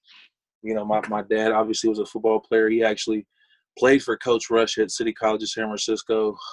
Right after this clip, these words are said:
way, way back. And, uh, he got hurt or whatever and, and didn't make it. But, um, you know, he, he kinda, he was the one that really instilled, like, the love of the game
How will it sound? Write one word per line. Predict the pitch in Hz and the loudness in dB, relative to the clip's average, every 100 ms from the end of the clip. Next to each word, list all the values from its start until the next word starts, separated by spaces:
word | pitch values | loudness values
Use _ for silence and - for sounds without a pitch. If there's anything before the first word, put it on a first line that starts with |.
| - 101 | -12 -2
way, | 110 110 | 4 4
way | 110 107 | 4 2
back. | 107 104 104 110 | 2 0 -2 -8
And, | 104 107 | -8 -8
uh, | 104 101 _ _ - - - - - - - 143 | -10 -12 _ _ -20 -20 -20 -20 -20 -20 -6 2
he | 139 | 4
got | 135 127 | 4 2
hurt | 135 135 | 2 2
or | |
whatever | 131 127 127 127 | 2 0 -2 -4
and, | 113 107 - - - | -8 -10 -18 -18 -16
and | 113 | -6
didn't | 117 117 | -4 -4
make | 113 110 | -4 -4
it. | 113 107 | -4 -2
But, | 110 107 | -2 -2
um, | 107 104 101 _ _ _ - - | -4 -10 -14 _ _ _ -20 -12
you | 120 | -8
know, | 110 | -6
he, | 104 117 - | -4 -4 -2
he | 127 - | -6 -2
kinda, | 110 110 104 _ _ _ | -4 -4 -6 _ _ _
he | 117 | -6
was | 117 110 | -6 -4
the | 110 | -2
one | 110 110 | -2 -2
that | 107 104 | -4 -4
really | 110 107 107 | -4 -4 -6
instilled, | - 117 110 104 | -6 0 0 0
like, | 107 101 - _ _ - | -4 -6 -8 _ _ -6
the | 104 | 0
love | 113 113 107 | 2 2 0
of | |
the | 107 | -4
game | 113 110 110 107 | -4 -4 -4 -4